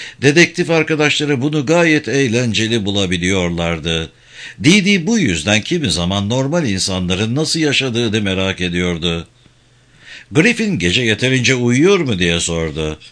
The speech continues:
"Hayır. Arabayla dolaştırmayı dene." "Hayır, direksiyon başında uyuyakalırım diye ödüm kopuyor." "Peki ya gün içerisinde şekerleme yapıyor mu?"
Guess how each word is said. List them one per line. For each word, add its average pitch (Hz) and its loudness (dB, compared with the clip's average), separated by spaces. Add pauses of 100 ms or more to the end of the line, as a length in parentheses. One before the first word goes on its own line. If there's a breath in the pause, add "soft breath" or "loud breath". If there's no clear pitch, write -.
(120)
"Hayır. 214 -2 (480 soft breath)
Arabayla 156 4
dolaştırmayı 170 2
dene." 98 2 (560 soft breath)
"Hayır, 202 0
direksiyon 190 2
başında 185 2
uyuyakalırım 180 2
diye 151 4
ödüm 165 2
kopuyor." 123 0 (800 soft breath)
"Peki 101 2
ya 110 6
gün 139 4
içerisinde 104 0
şekerleme 113 2
yapıyor 156 2
mu?" 90 -2